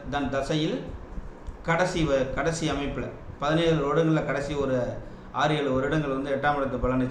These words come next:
செய்வார். இப்போ ஐந்தாம் இடத்து யோகாதிபதியாக தான் செயல்படுவார். அதனால, எ-, ரிட்ட-, ல-, லக்னாதிபதியுடன் தொடர்பு கொண்டிருக்கிறார். யோகாதிபதியாக இருக்கிறார். சனி பார்க்கிறார்.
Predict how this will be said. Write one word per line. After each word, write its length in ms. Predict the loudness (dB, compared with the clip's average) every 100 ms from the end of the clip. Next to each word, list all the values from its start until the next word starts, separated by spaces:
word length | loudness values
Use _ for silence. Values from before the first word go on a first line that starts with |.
| -2
செய்வார். 300 | 0 0 0 -4 -6 -10 -12 -14 -12 -8 -8 -8 -10 -10 -8 -4
இப்போ 240 | 0 4
ஐந்தாம் 360 | 4 4 2 2
இடத்து 580 | 2 2 0 0 -2 -6 -8 -8 -14 -14 -10 -4 -2 -4 -2
யோகாதிபதியாக 840 | 4 6 6 2 0 2 4 4
தான் 140 | 2 0
செயல்படுவார். 560 | 0 0 0 -2 -6 -10 -10 -8
அதனால, 480 | -4 -2 -2 -4 -6 -6 -8 -6
எ-, 140 | -4 -4
ரிட்ட-, 340 | -2 -2 -2 -4 -6
ல-, 300 | -2 0 0 -2 -4 -2
லக்னாதிபதியுடன் 580 | -2 0 0 0 0
தொடர்பு 280 | -2 -2 0
கொண்டிருக்கிறார். 500 | 0 -2 -4 -8 -10 -12 -12 -6 -6 -6 -12 -6 -4 -4 -2 -2
யோகாதிபதியாக 640 | 2 2 2 0 -2 -2 -2
இருக்கிறார். 400 | -2 -4 -8 -10 -12 -16 -16 -16 -16 -16 -16 -16 -16 -12
சனி 280 | -2 0 2
பார்க்கிறார். 560 | 2 0 0 -4 -4